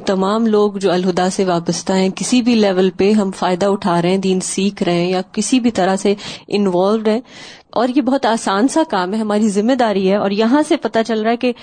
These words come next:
یہ دین کی نصرت کا کام ہے کہ ہم اس کو، آ، غلط چیز کا رد as a group کریں، سب کریں، تاکہ اس کا زور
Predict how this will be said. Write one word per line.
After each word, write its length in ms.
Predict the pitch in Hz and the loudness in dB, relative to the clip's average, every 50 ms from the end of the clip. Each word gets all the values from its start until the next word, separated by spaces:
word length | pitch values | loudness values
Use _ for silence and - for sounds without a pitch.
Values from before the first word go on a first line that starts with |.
| - - - - - | -20 -20 -20 -14 -8
یہ 200 | 196 214 254 285 240 175 | -2 0 0 0 0 0
دین 160 | 208 214 208 | -2 -4 -2
کی 100 | 208 240 | -2 -2
نصرت 380 | 208 196 - - 202 202 202 - | -4 -4 -6 -4 -6 -6 -6 -4
کا 100 | 208 202 | -6 -6
کام 260 | 208 196 170 170 170 196 | -4 -4 -8 -6 -6 -6
ہے 40 | 233 | -6
کہ 100 | - 285 | -4 -4
ہم 180 | 277 269 262 | -4 -2 -2
اس 140 | 262 254 - | -4 -6 -6
کو، 140 | - 285 285 311 294 - - - - - - - - | -4 -4 -4 -4 -4 -8 -20 -20 -20 -20 -16 -8 -4
آ، 80 | - 190 | -4 -2
غلط 360 | 170 202 202 226 254 277 - | -2 -2 0 0 0 0 0
چیز 260 | - 247 240 254 240 - | -2 0 0 0 0 0
کا 180 | - 247 262 233 | -2 -2 -2 0
رد 400 | 185 180 196 226 254 233 214 226 - _ _ _ _ _ _ _ - - - - 208 | -2 -2 0 0 0 -2 -4 -10 -10 _ _ _ _ _ _ _ -16 -16 -8 -4 -2
as 180 | 208 226 226 | -2 0 2
a 60 | 285 277 196 | 0 0 0
group 360 | 175 220 240 311 381 381 - - | 0 0 2 2 2 0 -2 -6
کریں، 300 | - 160 175 185 220 269 | -6 -4 -2 -2 -2 -2
سب 340 | 254 - - 302 311 - - | -2 0 -2 -2 -2 -2 -4
کریں، 300 | - 220 196 196 220 294 320 _ _ - - - _ - | -4 -2 0 0 -2 -4 -6 _ _ -20 -20 -18 _ -2
تاکہ 460 | 233 233 233 233 - 302 302 311 294 254 - | -2 -2 -2 -2 -2 -2 0 0 0 -2 -2
اس 140 | 220 208 - | -6 -6 -2
کا 100 | 277 262 | -2 0
زور 220 | 226 226 233 262 | 2 2 2 0